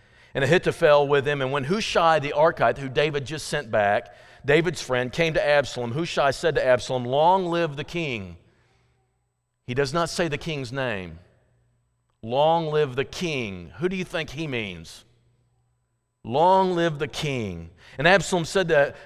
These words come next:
uh, to Hushai, as if he's a little suspicious, he says, "Is this your loyalty to your friend David? Why did you g-, not go with your friend?" And Hushai said to Absalom, "No, for whom the Lord and this people and all the men of Israel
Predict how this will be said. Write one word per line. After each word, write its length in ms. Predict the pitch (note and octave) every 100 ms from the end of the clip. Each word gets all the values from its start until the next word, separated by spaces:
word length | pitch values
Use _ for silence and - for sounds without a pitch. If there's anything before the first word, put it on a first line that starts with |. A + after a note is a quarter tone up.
| -
uh, 220 | D#3 B2+
to 180 | - C3
Hushai, 400 | F#3 - C#3+ B2+
as 100 | C3+
if 140 | F#3
he's 140 | D#3
a 40 | C#3
little 240 | E3 A3
suspicious, 720 | - D#3 - D#3 D3 - G#2
he 80 | D#3+
says, 280 | - D3+ - - - -
"Is 180 | F3 C3+
this 260 | C#3 G3+ G3+
your 120 | F3
loyalty 480 | D3+ E3+ G3+ G3+ G#3+
to 120 | -
your 160 | C#3 B2
friend 440 | - C#3+ D3+ D#3+
David? 440 | C#3+ D#3+ F#3+ G#3 - -
Why 220 | A#2+ D#3 G3+
did 140 | F3
you 120 | G3
g-, 100 | E3 E3
not 220 | E3+ E3
go 160 | E3
with 240 | F#3+ E3 B2+
your 120 | C#3+
friend?" 580 | - E3 F3 B2 A2 G2+ - -
And 120 | A#2
Hushai 340 | F3 - D3+
said 220 | C3+ E3+
to 60 | C#3+
Absalom, 340 | D3 D3 C3
"No, 360 | C#3 F3+ D#3+ A#2 - -
for 140 | C3+
whom 200 | D#3+ F3
the 100 | D#3
Lord 320 | D#3 F3 F3+
and 160 | C#3+ C3+
this 140 | C#3
people 360 | - F#3 E3+ D#3+
and 80 | C#3
all 140 | D3+
the 80 | D3
men 160 | D#3
of 100 | D#3
Israel 380 | D#3 C3+ E3 D3+